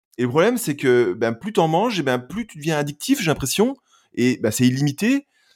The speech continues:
Et, et si tu mets pas en action ce que t'as écouté ou appris,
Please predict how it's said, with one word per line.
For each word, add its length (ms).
Et, 240
et 20
si 140
tu 140
mets 100
pas 140
en 120
action 580
ce 100
que 80
t'as 100
écouté 380
ou 100
appris, 440